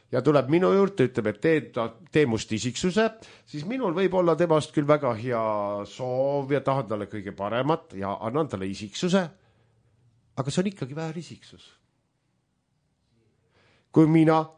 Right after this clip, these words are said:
annan kellelegi isiksuse, siis ma loon alati väärisikut. Isiksus on see, mida inimene loob iseendale.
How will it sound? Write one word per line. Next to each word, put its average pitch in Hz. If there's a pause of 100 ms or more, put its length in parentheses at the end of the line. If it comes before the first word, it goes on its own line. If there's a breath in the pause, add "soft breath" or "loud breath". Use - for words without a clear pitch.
annan 135
kellelegi 120
isiksuse, 131
siis 104
ma 110
loon 113
alati 104
väärisikut. 120 (880 loud breath)
Isiksus 220
on 127
see, 208
mida 135
inimene 165
loob 139 (100)
iseendale. 190